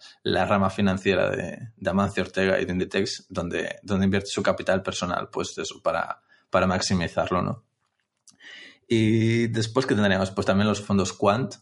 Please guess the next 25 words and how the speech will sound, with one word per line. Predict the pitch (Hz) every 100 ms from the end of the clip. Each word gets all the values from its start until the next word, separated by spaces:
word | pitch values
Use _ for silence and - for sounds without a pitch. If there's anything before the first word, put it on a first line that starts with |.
| _
aunque | 104 98
estos | 95 95
podrían | - 92 95 95
ser | 98
englobados | 95 92 90 90 95 98
dentro | 95 92 90
de | 90 - - -
quizás | 92 95 -
hedge | 95
funds, | - 107 131
pero | - 92
bueno, | 95 92 - -
tienen | 107
la | 110
particularidad | 101 98 101 101 95 95 98
de | 95
que | 95
se | 92
aproximan | 95 110 - 98 92
al |
mercado, | 90 90 87 90 92
pues, | 90
de | 95
una | 90
manera | 87 87 87 80